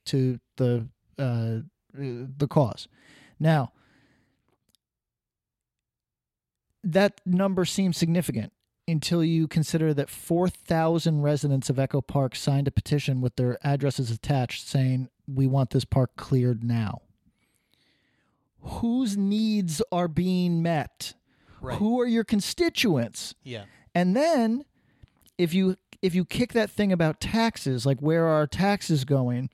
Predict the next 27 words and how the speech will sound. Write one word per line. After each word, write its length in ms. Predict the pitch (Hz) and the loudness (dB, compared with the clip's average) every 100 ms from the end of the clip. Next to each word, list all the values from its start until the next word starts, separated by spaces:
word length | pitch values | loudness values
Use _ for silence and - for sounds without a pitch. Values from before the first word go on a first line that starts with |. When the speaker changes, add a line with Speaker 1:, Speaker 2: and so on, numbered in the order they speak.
| _ | _
Speaker 2:
Yeah. 140 | 107 - _ _ _ _ _ _ - | -20 -20 _ _ _ _ _ _ -8
Speaker 1:
Totally 320 | - 165 175 | -2 0 0
valid. 380 | 165 185 165 131 | 0 2 2 2
Where 180 | 147 156 | 0 2
are 160 | 175 | 2
your 120 | 156 | 0
taxes 440 | 135 143 131 135 107 | 0 -2 -2 -4 -2
going? 240 | 147 131 | 0 0
You 80 | 139 | 0
should 240 | - 156 | 0 0
know. 360 | 156 156 131 - _ | 0 0 -2 -4 _
Speaker 2:
Yeah. 120 | - 113 _ _ _ _ _ _ _ _ _ _ _ _ _ _ _ _ _ | -20 -20 _ _ _ _ _ _ _ _ _ _ _ _ _ _ _ _ _
Speaker 1:
But 640 | - 233 165 208 - - - _ _ _ _ _ _ _ _ _ _ _ _ _ _ _ _ _ _ _ _ _ _ _ _ _ _ _ _ _ _ _ - | 0 2 2 0 -4 -8 -10 _ _ _ _ _ _ _ _ _ _ _ _ _ _ _ _ _ _ _ _ _ _ _ _ _ _ _ _ _ _ _ -4
at 180 | 170 - | -2 0
what, 340 | 160 175 208 - - | 0 0 -2 -6 -6
where 340 | 156 180 220 | -2 0 2
is 140 | 254 | 0
the 80 | 214 | 0
breaking 420 | 185 185 196 190 165 | 0 0 0 0 0
point 380 | - 135 131 - _ _ | 2 2 0 -4 _ _
where 140 | 156 143 | -2 0
you 200 | 147 151 | 2 2
are 100 | 143 | 2
not 300 | 143 156 - | 2 0 0
your 100 | 151 | -2
brother's 360 | 139 143 139 - | 0 2 0 0
keeper? 460 | 147 135 - - | -2 -2 -2 -6